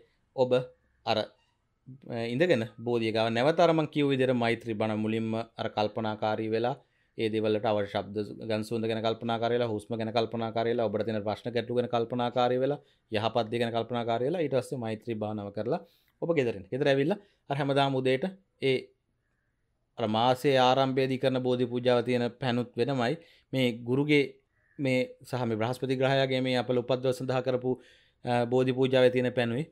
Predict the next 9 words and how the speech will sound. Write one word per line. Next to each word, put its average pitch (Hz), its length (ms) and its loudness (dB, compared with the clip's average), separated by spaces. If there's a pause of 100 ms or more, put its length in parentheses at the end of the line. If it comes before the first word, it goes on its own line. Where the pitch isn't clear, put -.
(220)
දෙකම 135 320 4 (380)
ඔබ 123 160 -2
අර 117 160 2 (260)
පොඩ 123 280 -2
පොඩ 120 260 2 (320)
පානය 123 380 0
කරලා 127 300 -2 (400)
වතුරෙන් 120 460 -2
පොඩක් 117 300 0